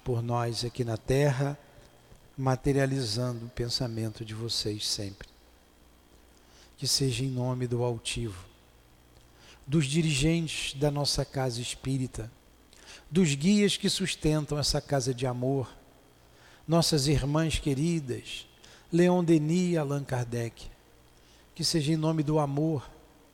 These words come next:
do nosso amor, minha querida, em nome do amor do Cristo Jesus e, acima de tudo, de Deus nosso Pai,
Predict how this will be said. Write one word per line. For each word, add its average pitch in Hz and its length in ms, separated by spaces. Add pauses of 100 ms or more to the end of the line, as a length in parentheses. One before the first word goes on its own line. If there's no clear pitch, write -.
(440)
do 143 160
nosso 170 420
amor, 120 400 (720)
minha 170 260
querida, 110 560 (960)
em 139 140
nome 123 380
do 117 140
amor 120 300
do 117 120
Cristo 165 420
Jesus 120 720 (1000)
e, 123 100
acima 123 380
de 113 120
tudo, 120 400
de 110 140
Deus 131 260
nosso 147 300
Pai, 104 300